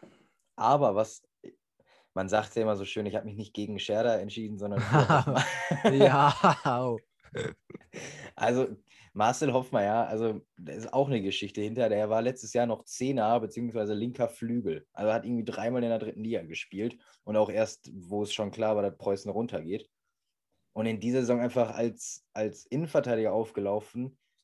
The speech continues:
Speaker 1: Überragend. Also ich glaube, technisch kommt nicht mal Heber an ihn ran.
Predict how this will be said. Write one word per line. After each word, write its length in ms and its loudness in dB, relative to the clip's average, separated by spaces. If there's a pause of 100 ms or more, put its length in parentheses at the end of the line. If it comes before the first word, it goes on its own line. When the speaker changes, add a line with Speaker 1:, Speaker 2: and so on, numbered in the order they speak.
(520)
Speaker 1:
Überragend. 1300 0
Also 320 2
ich 180 -2
glaube, 480 4 (200)
technisch 520 -2
kommt 180 2
nicht 180 -2
mal 120 2
Heber 420 2
an 100 -6
ihn 140 -6
ran. 360 -6